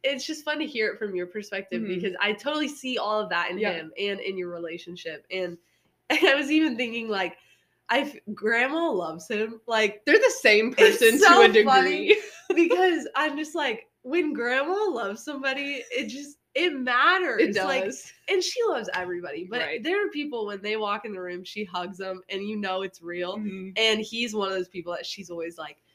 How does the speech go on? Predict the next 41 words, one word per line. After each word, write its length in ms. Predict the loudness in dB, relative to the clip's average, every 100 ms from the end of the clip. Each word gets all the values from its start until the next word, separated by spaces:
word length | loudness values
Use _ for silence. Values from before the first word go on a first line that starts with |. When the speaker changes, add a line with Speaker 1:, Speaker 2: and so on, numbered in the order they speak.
| _ _ _ _ _ -4
Speaker 1:
well, 200 | 2 2
he 200 | 2 -2
worked 300 | -2 -4 -4
at 60 | -10
the 80 |
post 260 | -6 -6 -6
office 320 | -10 -8 -10
for 100 | -4
a 40 | -2
Speaker 2:
Mm-hmm. 60 |
Speaker 1:
little 140 | -4 -6
bit, 120 | -12
so 140 | -10
she's 240 | -6 -2 2
always 240 | 2 2
bringing 400 | 0 0 2 0
up 260 | 0 -4 -6
things 240 | -2 -2 -2
about 240 | -6 -6
the 80 | -6
post 140 | -4 -6
office 260 | -6 -8
'cause 180 | -6 -6
she 220 | -4 -4
works 280 | -4 -8 -6
there 280 | -6 -4 -4
and 140 | -4 -4
loves 280 | -6 -6 -8
it. 120 | -6 -8 -8 -10 _
And 340 | 4 4 2 -6 _ _ _ _ -10
so 140 | 2
it 80 | 4
just 180 | 4 0
cracks 320 | -2 -2 -4
me 140 | -4 -4
up, 160 | -4
but 220 | -2 -2 2
I 140 | 2
love 340 | 2 0 -2 -4
that, 220 | -8 -8
like, 300 | -10 -12